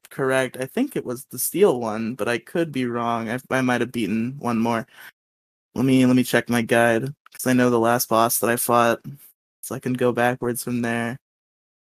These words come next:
Yeah, I fought, last person I fought was Larry,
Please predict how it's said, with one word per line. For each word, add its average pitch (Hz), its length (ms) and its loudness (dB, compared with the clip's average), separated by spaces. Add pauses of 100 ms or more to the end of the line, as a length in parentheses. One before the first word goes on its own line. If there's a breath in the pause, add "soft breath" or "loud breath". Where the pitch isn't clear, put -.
(140)
Yeah, 117 140 0
I 123 60 0
fought, 147 560 4 (1500 loud breath)
last 143 240 0
person 160 200 0
I 143 60 2
fought 139 240 2
was 127 160 -8
Larry, 127 760 0